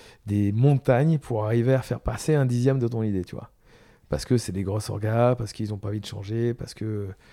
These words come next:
parce qu'il y a plein de choses. Toi, il y a un livre que je conseille, euh, et je sais que tu vas me poser une question sur les livres à la fin, tu vois, j'ai écouté les podcasts. Euh, c'est, euh, Qui a volé mon fromage ?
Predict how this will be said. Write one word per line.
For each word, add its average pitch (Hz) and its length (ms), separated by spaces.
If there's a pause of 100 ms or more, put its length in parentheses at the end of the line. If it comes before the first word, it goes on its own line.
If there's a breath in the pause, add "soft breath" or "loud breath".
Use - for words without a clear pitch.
(220 soft breath)
parce - 160
qu'il 117 160
y 104 60
a 104 40
plein 104 120
de 101 60
choses. - 180
Toi, 127 160
il 135 40
y 131 40
a 120 60
un 120 60
livre 139 300
que - 120
je - 80
conseille, 139 460 (640 soft breath)
euh, 82 440
et 85 60
je 78 100
sais - 260
que - 80
tu - 100
vas 82 60
me 85 60
poser 90 280
une 98 80
question 92 340
sur 92 140
les 92 80
livres 98 200
à - 20
la 95 80
fin, 147 180
tu - 80
vois, 110 100
j'ai 98 100
écouté - 240
les - 40
podcasts. - 340 (460 loud breath)
Euh, 107 300 (680)
c'est, 135 400
euh, 110 200
Qui - 240
a 139 60
volé 131 200
mon 131 120
fromage ? 98 360